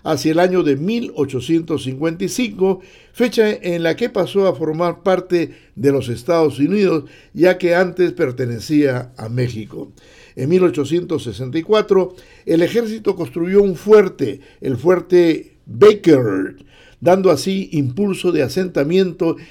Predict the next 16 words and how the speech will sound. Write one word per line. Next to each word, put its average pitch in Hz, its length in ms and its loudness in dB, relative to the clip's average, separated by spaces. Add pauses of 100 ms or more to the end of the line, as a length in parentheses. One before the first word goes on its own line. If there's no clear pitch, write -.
(140)
y 190 140 -2
presencia 175 880 2 (340)
de 170 460 2
Estados 151 560 2
Unidos 160 420 2
en 139 140 -4
la 127 100 -2
zona. 180 480 0 (480)
El 170 200 2
quince 285 340 -2
de 196 140 2
mayo 151 500 2
de 131 200 0
mil 160 180 -2
novecientos 147 680 -2
cinco, 175 500 -2